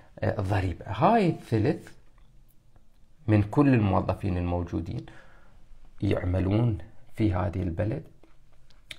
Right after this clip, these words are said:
ياخذون هذه الكمية مال الأموال، ثلث هذه الأموال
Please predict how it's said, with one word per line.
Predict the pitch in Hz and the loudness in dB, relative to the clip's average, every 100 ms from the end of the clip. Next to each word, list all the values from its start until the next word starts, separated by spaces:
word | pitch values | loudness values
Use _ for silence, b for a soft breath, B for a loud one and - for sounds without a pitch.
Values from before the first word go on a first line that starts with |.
| - | 2
ياخذون | 110 107 160 123 | 4 10 10 10
هذه | 120 107 | 8 4
الكمية | 101 117 101 101 | 2 2 2 2
مال | 95 95 | 0 -2
الأموال، | - 104 101 117 160 - b b b b b b b - - | -4 -4 -4 -4 -8 -12 b b b b b b b -16 -10
ثلث | - 262 214 - | 8 10 10 8
هذه | 208 196 180 | 8 10 8
الأموال | 165 170 175 233 254 | 6 4 4 2 0